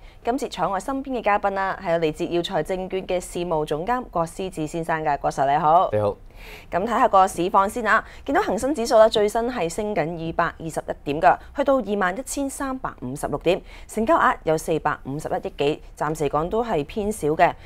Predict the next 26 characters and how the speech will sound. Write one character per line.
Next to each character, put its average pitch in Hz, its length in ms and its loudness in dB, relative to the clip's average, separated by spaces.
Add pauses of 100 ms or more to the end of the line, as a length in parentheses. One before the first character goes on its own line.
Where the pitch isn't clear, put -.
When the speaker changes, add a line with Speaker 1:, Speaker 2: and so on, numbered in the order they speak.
(160)
Speaker 1:
期 226 100 4
指 233 140 2
方 359 160 0
面 226 160 0
升 262 180 -6
緊 208 160 -4
二 165 80 -4
百 156 220 -2
零 123 140 -6
四 151 260 -2
點， 151 220 -2
低 233 180 2
水 233 160 -2
緊 185 180 -4
二 175 80 -4
十 175 120 -2
八 185 180 2
點， 202 180 2 (120)
去 247 80 0
到 247 100 4
二 190 240 -2
萬 170 180 -2
一 240 60 -2
千 302 240 -6
三 277 260 -6
百 165 140 -4